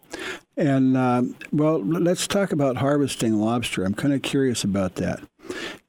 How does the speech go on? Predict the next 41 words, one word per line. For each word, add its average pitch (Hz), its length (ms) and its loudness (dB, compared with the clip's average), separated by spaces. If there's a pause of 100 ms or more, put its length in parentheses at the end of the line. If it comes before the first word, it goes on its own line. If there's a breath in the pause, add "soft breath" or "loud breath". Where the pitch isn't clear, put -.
Is, 117 420 0 (140)
uh, 175 200 -2
the, 127 760 2
from 127 300 0
what 165 180 2
I 190 160 2
understand, 147 840 2
lobsters, 131 880 0
they 135 160 2
do 151 180 2
move. 156 320 2
And 101 100 2 (100)
I 117 120 2
mentioned 120 360 2
the 113 60 2
story 127 320 0
earlier 131 280 2
about 107 220 0
the 104 100 -2
dog 117 300 0
chasing 127 380 0
them. 95 160 -2 (480 loud breath)
Uh, 110 200 2
those 135 320 2
things 165 220 0
can 123 160 2
scoot - 280 2
along 127 300 2
pretty 123 260 0
good. 120 360 0 (560 loud breath)
So 127 640 0 (100)
what 165 340 2
is 160 160 2
the 160 100 2
process 135 600 0
of 101 160 -2
catching 110 400 0
lobster? 101 480 0
I 98 80 2
know 113 140 2
you 117 240 2